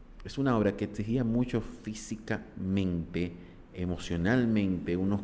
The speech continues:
unas transiciones y... Entonces yo llegué a un momento, tenía dos actos, eh, los dos larguísimos, y donde era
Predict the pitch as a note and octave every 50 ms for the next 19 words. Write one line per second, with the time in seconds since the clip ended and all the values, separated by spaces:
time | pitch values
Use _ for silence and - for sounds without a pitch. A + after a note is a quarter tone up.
0 | - - G#2+ G#2+ G#2+ G#2+ - G#2+ G#2+ G#2 F#2+ - - - - G#2 A2 G#2+ G#2+ G#2+
1 | G2+ F#2+ F#2 F#2 F#2 F2 F2 F2 F2 E2+ E2+ E2+ - - - - - - - -
2 | - - - - - - - - - - B2 A2 - - - - A2 G#2 A2 A2+
3 | A#2+ A#2+ B2+ A#2+ B2 B2 B2+ C3 C3 B2 A#2 A2+ A2 - - - G#2+ G#2 G2+ G2+
4 | G#2 G#2+ - - - - F2+ F3+ - - - - G2+ G2+ - - - - - -
5 | - - - - - - - F2+ F2 F2 E2+ - - - C#2+ D2 E2 E2+ F2 E2
6 | E2+ F#2 G2 F#2+ - G#2 G#2+ A#2+ B2 - - - - - F#2 F#2 F2 F2+ F2+ F2
7 | F2 F2 G2 G#2+